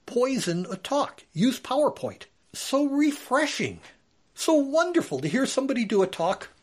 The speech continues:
entirely improv. You know, without, you know, without using a projector, without using a computer, without being organized in advance.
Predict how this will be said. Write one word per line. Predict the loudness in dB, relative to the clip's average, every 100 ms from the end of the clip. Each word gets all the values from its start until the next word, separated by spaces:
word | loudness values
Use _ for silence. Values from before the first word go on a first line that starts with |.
| -20 -20 _ -4
entirely | 0 0 0 0 2 2 0 -4 -12 _ -2
improv. | 0 0 -4 -6 -8 -16 _ _ _ _ _ _ _ _
You | -8
know, | -8
without, | -8 0 0 0 -4 _ _ _ _
you | -8 -8
know, | -6
without | -2 0 0 -4
using | -4 2 2 2 -2 -2 -6 _
a | -6
projector, | -2 -2 0 -2 0 0
without | 0 2 0
using | 0 0 0
a | 0
computer, | -2 -2 -2 -2
without | 0 2 0 -2
being | -2 2
organized | 2 2 0 0 0
in | 0
advance. | 0 0 0 0